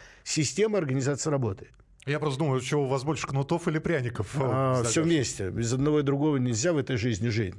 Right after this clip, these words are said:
Speaker 1: Надо, конечно, и где-то кнутом взмахнуть, и где-то поднять пря-, пряник. И большей части надо понимать тех, кто работает под твоим началом, и тебя должны понимать. Вот в данном случае мэр города понимает коммунальщика, он сам опытный профессионал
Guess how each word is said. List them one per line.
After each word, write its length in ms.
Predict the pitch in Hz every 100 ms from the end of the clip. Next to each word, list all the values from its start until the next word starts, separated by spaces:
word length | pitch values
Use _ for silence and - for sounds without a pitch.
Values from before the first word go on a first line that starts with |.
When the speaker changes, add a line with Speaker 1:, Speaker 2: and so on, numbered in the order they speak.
| -
Speaker 1:
Надо, 260 | 151 147
конечно, 440 | 123 135 127 113 113
и 320 | 113 139 127
где-то 360 | 110 127 123
кнутом 400 | - 110 98 202
взмахнуть, 560 | 185 147 156 - 151 143
и 40 |
где-то 460 | 101 123 143 107 101 - - - - -
поднять 460 | 127 117 120 -
пря-, 200 | 165 151
пряник. 520 | 127 190 196 180 151
И 920 | - 135 131 127 127 123 120 120 113 92 - - -
большей 420 | 123 233 156 147
части 440 | - 160 117 -
надо 340 | 101 123 165 147
понимать 440 | 156 151 151 135
тех, 240 | - 208 -
кто 320 | 143 156 180
работает 520 | 139 127 131 127 113
под 180 | - 120
твоим 300 | 135 135 120
началом, 580 | 113 110 - 226 151 92 - - - - _
и 100 | 147
тебя 420 | 131 196 175 147
должны 360 | 117 120 104 123
понимать. 560 | 120 127 151 220 247 139
Вот 100 | 107
в 60 |
данном 260 | 135 131 123
случае 420 | - 135 - 113
мэр 200 | 165 196
города 340 | 180 175 143
понимает 540 | 131 151 190 175 123 -
коммунальщика, 640 | 120 117 156 190 - 165
он 140 | 143 123
сам 320 | - 175 131
опытный 380 | - 127 127 117
профессионал 720 | 107 127 135 123 175 196 202